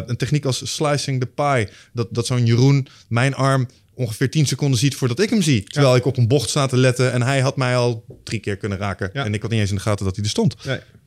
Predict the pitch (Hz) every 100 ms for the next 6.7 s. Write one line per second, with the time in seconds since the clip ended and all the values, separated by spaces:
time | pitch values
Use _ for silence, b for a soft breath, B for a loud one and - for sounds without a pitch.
0 | _ 139 131 117 139 139 131 120 117 120
1 | 120 113 127 123 127 127 - B B B
2 | B 120 131 151 147 143 - 135 139 127
3 | 135 - 131 113 120 113 110 123 131 120
4 | 117 117 107 123 - 113 110 117 123 120
5 | 82 107 113 107 98 117 107 104 110 101
6 | 101 104 104 104 107 107 -